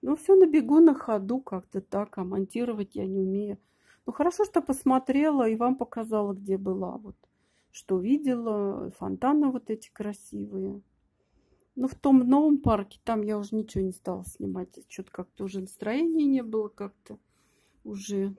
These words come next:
домой собрались вроде. Вот. В кафе там поели, че-то мы там брали манты какие-то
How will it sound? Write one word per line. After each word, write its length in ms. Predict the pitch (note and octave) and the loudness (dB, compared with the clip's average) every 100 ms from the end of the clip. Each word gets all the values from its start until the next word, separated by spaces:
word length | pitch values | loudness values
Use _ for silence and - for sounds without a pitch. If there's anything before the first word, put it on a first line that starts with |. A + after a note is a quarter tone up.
| - | -6
домой 320 | G3 A3+ C#4+ | -2 0 0
собрались 680 | C#4+ A#3 A#3+ A#3+ A#3 - - | -2 -2 -2 -2 -6 -8 -8
вроде. 460 | A3 G#3+ G#3+ G#3+ A3 - _ _ _ _ _ _ _ _ _ _ | -6 -6 -8 -10 -12 -18 _ _ _ _ _ _ _ _ _ _
Вот. 640 | A3+ A3 A#3 A#3+ A3+ A3+ - - - - _ _ _ _ _ _ _ _ _ _ _ _ _ - _ | -14 -10 -6 -6 -6 -8 -16 -16 -20 -20 _ _ _ _ _ _ _ _ _ _ _ _ _ -20 _
В 20 | |
кафе 320 | - C#4+ C#4+ G#4 | 0 0 2 2
там 220 | D4+ C4 | 4 2
поели, 600 | C4 B3+ C4 D#4+ D#4 B3+ | 2 0 0 0 2 0
че-то 340 | A#3 A#3 A3+ A3 | -2 -10 -8 -8
мы 140 | G#3 | -8
там 240 | - G3+ | -6 -6
брали 360 | G3 G#3 G#3 G3 | -4 -2 -2 -2
манты 500 | F#3+ G3 G3 F#3+ F4 | -2 -2 -2 -2 -2
какие-то 1300 | F4 C#4 C4+ - A#3+ A3 - A3 G#3+ G#3 G3 F#3+ F#3 | -2 -4 -4 -8 -12 -12 -12 -10 -8 -6 -6 -8 -10